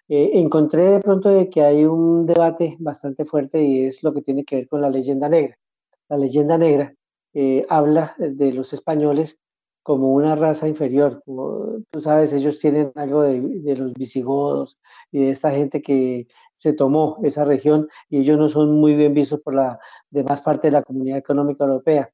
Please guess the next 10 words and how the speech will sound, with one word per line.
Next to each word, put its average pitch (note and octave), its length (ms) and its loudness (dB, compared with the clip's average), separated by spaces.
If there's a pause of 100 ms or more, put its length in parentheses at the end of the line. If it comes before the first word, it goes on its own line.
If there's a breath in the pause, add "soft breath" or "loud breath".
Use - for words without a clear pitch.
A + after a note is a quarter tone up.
(200)
El C#3 80 -10
español C#3 360 -4
está C#3+ 200 -6
como D3 220 -2
un C3 100 -6
poquitico, C#3+ 560 -6 (300 soft breath)
eh, C3+ 480 -4
alejado D3 600 -2
de, C3+ 300 -6
de, C3+ 340 -8